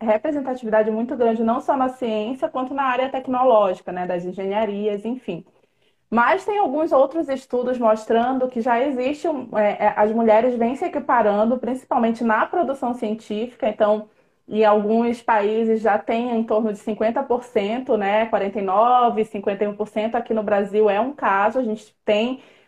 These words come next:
praticamente essa porcentagem. Então, inclusive de downloads, é, em artigos, é, é um número, inclusive, maior, às vezes até em artigos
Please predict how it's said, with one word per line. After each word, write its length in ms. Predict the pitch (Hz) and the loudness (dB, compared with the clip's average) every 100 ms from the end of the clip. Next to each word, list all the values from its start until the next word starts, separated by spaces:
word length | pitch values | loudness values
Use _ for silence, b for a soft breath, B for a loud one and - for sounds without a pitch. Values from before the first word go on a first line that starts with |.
| _ | _
praticamente 680 | 214 214 220 294 233 226 240 | 2 2 0 -2 -2 0 0
essa 180 | 226 220 | 0 0
porcentagem. 880 | 208 208 208 202 185 180 214 240 | -2 -4 -4 -2 0 2 2 0
Então, 360 | 226 226 202 220 B _ | 0 2 0 -2 B _
inclusive 640 | 220 226 240 247 269 269 | -2 2 2 2 0 0
de 160 | 220 254 | -2 2
downloads, 960 | 285 320 285 233 226 285 254 233 226 - | 6 6 6 4 4 0 -2 -4 -6 -6
é, 300 | 202 196 208 | -6 -6 -2
em 140 | 226 | -2
artigos, 720 | 277 294 - 247 233 254 277 | -2 -4 -8 -4 -4 -2 0
é, 200 | 233 214 | 2 4
é 80 | 214 | 4
um 60 | 214 | 4
número, 400 | 226 247 254 247 | 4 2 2 2
inclusive, 480 | 233 233 226 240 233 | 2 2 2 0 0
maior, 600 | 226 277 285 226 254 269 | 2 2 4 4 4 2
às 80 | |
vezes 280 | 220 208 214 | -2 -4 -2
até 300 | 208 196 220 | -4 0 0
em 140 | 233 254 | 0 -2
artigos 500 | 247 - 226 226 | -4 -6 -2 -2